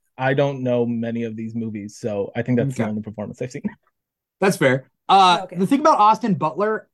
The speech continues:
Speaker 2: I think he's super conceited. I think that, I think that, uh, I think it might be an industry push to get him more notoriety. Something's going on.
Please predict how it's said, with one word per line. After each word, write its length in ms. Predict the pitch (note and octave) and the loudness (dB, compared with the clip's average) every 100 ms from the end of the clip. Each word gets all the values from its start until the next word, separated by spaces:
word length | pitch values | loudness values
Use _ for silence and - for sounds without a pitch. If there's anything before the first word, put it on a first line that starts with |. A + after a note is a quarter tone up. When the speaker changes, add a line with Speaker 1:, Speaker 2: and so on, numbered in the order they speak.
| _ | _
Speaker 2:
I 440 | D3+ F3 G#3+ A#3 F#3 | -2 0 0 -4 -8
think 240 | - A3 G#3 | -10 -8 -12
he's 380 | - G3+ G3 - | -6 0 0 0
super 220 | G3+ G#3 | -6 -6
conceited. 760 | G#3 F#3+ - F#3 C3+ C3 C#3+ - _ _ _ _ _ _ | -4 -4 -2 -2 0 -2 -4 -8 _ _ _ _ _ _
I 160 | D#3 E3+ | 0 0
think 440 | - G#3+ G#3+ F3 | -2 -4 -4 -6
that, 460 | F3 G3 G3 F#3 - _ - | -4 2 2 2 -4 _ -2
I 120 | E3+ | -2
think 420 | - - A3 F#3+ | -2 -6 -8 -8
that, 340 | F3 G3+ G3 - _ _ | -2 0 0 -4 _ _
uh, 280 | E3 D#3 D3+ - _ _ _ _ _ _ _ _ - | 4 4 2 -4 _ _ _ _ _ _ _ _ -2
I 140 | D#3+ | 0
think 380 | E3+ A#3 A3+ - _ - - | 0 -4 -6 -12 _ -16 0
it 180 | G3 E3+ | 2 4
might 240 | F3+ F3 | 2 2
be 120 | G3+ | 0
an 100 | F3 - | 0 0
industry 580 | C3+ D#3 F#3+ F#3+ A#3 G#3+ | -4 0 0 0 -8 -12
push 440 | - A3+ A#3 - | -4 -2 -2 -2
to 80 | - | -6
get 300 | C#3 D#3+ D#3+ | -4 -4 -2
him 160 | D#3+ E3+ | -2 -2
more 200 | D#3+ D#3+ | -4 -6
notoriety. 840 | D3 D3+ C#3 B2 B2+ F#3 A#3 A#3 _ _ | -6 -6 -6 -8 -2 -2 -2 -8 _ _
Something's 600 | - E3+ E3 A#3+ A3+ F#3+ | -4 -2 -2 -4 -4 0
going 280 | A#3+ A#3+ A#3+ | 2 2 4
on. 300 | A#3 B3 | 2 2